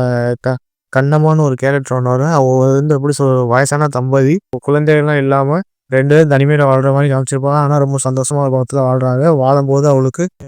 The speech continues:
கண்ணம்மா வந்து வேற ஒரு வீட்டுல வந்து வேலைக்காரியா வேலை பார்ப்பாங்க. வேலை பார்க்கும்போது அங்க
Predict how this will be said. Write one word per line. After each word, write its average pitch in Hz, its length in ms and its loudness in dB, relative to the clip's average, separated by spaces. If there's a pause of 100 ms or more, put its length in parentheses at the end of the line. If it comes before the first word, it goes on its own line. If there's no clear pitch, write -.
(120)
கண்ணம்மா 156 280 0
வந்து 151 180 2
வேற 143 180 4
ஒரு 135 180 2
வீட்டுல 143 260 -2
வந்து 143 240 0 (140)
வேலைக்காரியா 139 480 2
வேலை 135 200 0
பார்ப்பாங்க. 127 580 0
வேலை 135 240 0
பார்க்கும்போது 139 540 0
அங்க 135 220 -2